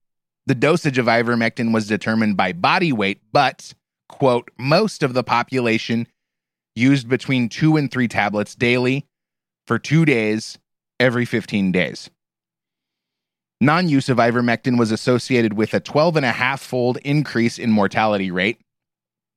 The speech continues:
and a sevenfold increased risk of dying from covid nineteen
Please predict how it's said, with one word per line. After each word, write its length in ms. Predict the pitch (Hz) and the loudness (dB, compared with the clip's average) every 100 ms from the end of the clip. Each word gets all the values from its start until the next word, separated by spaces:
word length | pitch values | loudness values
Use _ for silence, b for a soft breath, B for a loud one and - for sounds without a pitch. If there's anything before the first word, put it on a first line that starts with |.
| - | -6
and 120 | 135 | 0
a 80 | 139 | 0
sevenfold 680 | - - 185 196 160 131 120 | -2 0 0 2 -2 0 -2
increased 480 | 127 123 - 131 - | 0 -2 -2 -2 0
risk 220 | 127 - | -4 -2
of 180 | 110 104 | -6 0
dying 540 | 131 160 143 107 98 _ _ | 0 2 0 -4 -8 _ _
from 180 | - 123 | 0 0
covid 320 | 117 110 101 | 2 0 0
nineteen 580 | 95 101 - - 95 98 | 0 0 -2 -4 -2 -4